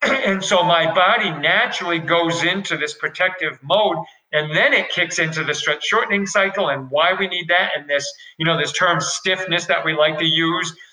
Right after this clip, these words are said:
but it's basically just being better at the, the stretch shortening cycle. And so that's really what it is. So an athlete standing in an athletic stance, let's say, let's take a tennis player at the baseline,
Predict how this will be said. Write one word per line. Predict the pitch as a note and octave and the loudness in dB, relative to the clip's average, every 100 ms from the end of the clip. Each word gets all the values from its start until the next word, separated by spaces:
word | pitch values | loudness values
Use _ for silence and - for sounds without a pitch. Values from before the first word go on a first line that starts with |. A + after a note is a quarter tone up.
| _ | _
but | D#3+ | -4
it's | D3+ D3+ | -4 -2
basically | F3 E3+ D3+ D#3 | -2 0 -2 -2
just | C#3+ E3 D#3+ | 0 -2 -2
being | D#3 D3 D3 C3+ C3 - | -2 -2 -6 -18 -8 0
better | E3+ E3 | 2 4
at | C#3+ C#3+ | 2 -2
the, | C#3 _ | -10 _
the | C#3 C3 | -14 -8
stretch | - D3+ | -4 -2
shortening | F#3+ G#3+ D#3+ | 0 0 -2
cycle. | C3+ D3 C#3+ D#3+ D#3+ - - _ _ | 0 0 2 -2 -4 -10 -14 _ _
And | - F3+ E3+ | -2 0 2
so | G3+ E3 D#3+ D3 | 2 2 2 2
that's | G#3+ D4 C#4+ | 4 2 0
really | E3 G3 C#4 G#3 | -2 0 0 0
what | E3 | 0
it | D#3 | 2
is. | C4+ A3 | 2 0
So | F#3 D#3+ D#3+ - - _ - | 2 2 0 -6 -16 _ -4
an | E3+ | 0
athlete | F3 A#3+ B3+ B3 B3 A3+ - | 2 2 0 0 0 -2 -8
standing | - - G3+ A3 G3+ | -10 -2 0 2 0
in | F#3 | 2
an | F3 | 2
athletic | F3+ F3 F3 D#3+ | 2 2 -2 -2
stance, | - D#3+ C3 | -2 -2 -2
let's | E3 | -2
say, | F#3 G3 | -2 0
let's | F#3+ F3+ | 0 0
take | G3 | -2
a | F#3+ | -2
tennis | F#3+ A3 G#3 | 0 0 0
player | - C#3+ B2+ | 0 0 2
at | D3 D3+ | 0 -2
the | |
baseline, | D3+ F#3+ G3 C#3+ A2+ | -2 -2 0 -2 -2